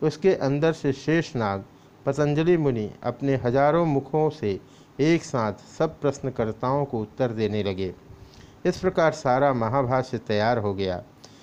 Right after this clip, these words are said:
किंतु सर्प की इस आज्ञा के कि कोई पुरुष चादर उठाकर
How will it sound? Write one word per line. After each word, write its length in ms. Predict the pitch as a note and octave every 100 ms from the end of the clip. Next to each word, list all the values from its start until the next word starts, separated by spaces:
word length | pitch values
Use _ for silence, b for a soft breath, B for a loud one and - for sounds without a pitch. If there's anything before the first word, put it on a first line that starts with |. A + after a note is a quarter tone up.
| B -
किंतु 300 | F3+ F#3 G3
सर्प 360 | F#3 E3+ E3+ E3+
की 200 | F3+ F3+
इस 280 | - D3 -
आज्ञा 420 | - A#2+ B2 E3
के 360 | E3 D#3 D#3+ E3 E3+ B B B
कि 100 | -
कोई 340 | C#3+ E3 F#3 G3+
पुरुष 400 | G3 D#3+ D#3+ -
चादर 380 | B2 B2+ D3 E3
उठाकर 600 | C3+ - D3 D3 G#2